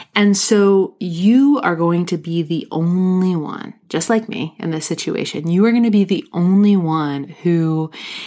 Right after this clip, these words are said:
is able to find yourself in that space of, you know, "Is this truly the right choice for me?"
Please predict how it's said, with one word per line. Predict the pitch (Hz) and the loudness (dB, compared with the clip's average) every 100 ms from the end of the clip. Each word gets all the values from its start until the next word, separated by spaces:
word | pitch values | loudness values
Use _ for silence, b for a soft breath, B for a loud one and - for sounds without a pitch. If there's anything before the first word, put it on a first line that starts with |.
| 214 - | -12 2
is | 190 190 - | 2 2 0
able | 190 196 208 | 2 4 2
to | 196 170 | -2 -8
find | - 151 156 180 180 | -8 -2 0 2 0
yourself | 156 135 - - - - - | -2 -4 -4 -4 -4 -4 -6
in | - | -4
that | 156 - | -4 -4
space | - - 156 151 - | -4 0 0 0 -2
of, | - - 170 - - - | -4 -4 -4 -4 -6 -4
you | 175 | -2
know, | 147 - - - - | 0 0 -2 -8 -6
"Is | - 165 | 0 0
this | - 147 | 0 -2
truly | - - 180 170 | -2 0 2 2
the | 151 135 | 2 -2
right | - - | -4 -6
choice | - 160 156 | -2 0 0
for | - 156 | -4 -2
me?" | 160 190 | 0 -2